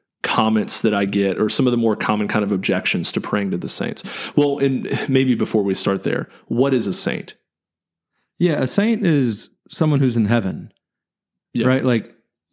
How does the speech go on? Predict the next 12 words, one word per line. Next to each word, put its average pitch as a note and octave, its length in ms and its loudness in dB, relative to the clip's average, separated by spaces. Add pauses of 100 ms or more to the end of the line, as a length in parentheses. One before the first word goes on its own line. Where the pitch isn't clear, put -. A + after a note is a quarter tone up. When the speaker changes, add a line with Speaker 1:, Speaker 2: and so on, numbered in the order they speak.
(280)
Speaker 1:
Super - 240 -2
Speaker 2:
is A#2 80 0
a - 60 2
Speaker 1:
simple. - 120 -2
Speaker 2:
person C#3+ 340 2
in G#2+ 100 2
heaven, G2 500 -2
you A2 140 0
know, G#2 180 2
they're, A#2 300 2
they A#2 180 2
are, A2 300 0